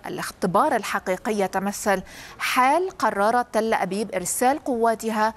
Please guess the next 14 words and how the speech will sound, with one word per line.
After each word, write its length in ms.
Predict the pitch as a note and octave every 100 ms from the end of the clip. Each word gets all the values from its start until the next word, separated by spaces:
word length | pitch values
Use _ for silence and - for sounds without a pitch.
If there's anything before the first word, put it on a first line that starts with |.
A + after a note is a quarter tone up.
| - -
إلى 300 | A3 G3 F3+ -
عمق 380 | G#3 A#3+ G#3+ C4+
الأراضي 680 | F#3 - F#3 F#3+ F#3+ F#3 -
اللبنانية، 800 | F#3+ F3 F3 F3 D#3+ D#3+ E3+ E3+ - -
وهو 280 | - E3+ F3+ F3+
ما 160 | G#3+
يعطي 640 | G#3 G#3 A3+ A#3 A3 F#3+ - - -
مقاتلي 1000 | - F3+ F3 A#3+ - A#3+ G3 G3 F#3+ F#3+
حزب 300 | - F#3 E3+
الله 340 | E3+ F3 G#3+ B3+ - - -
ميزة 460 | G#3+ D4+ C#4 - F3+ E3+ - - -
بحسب 440 | F#3+ G3 G3 G3+
رأي 180 | F3 E3+
الصحيفة. 600 | E3 - - G3 - F3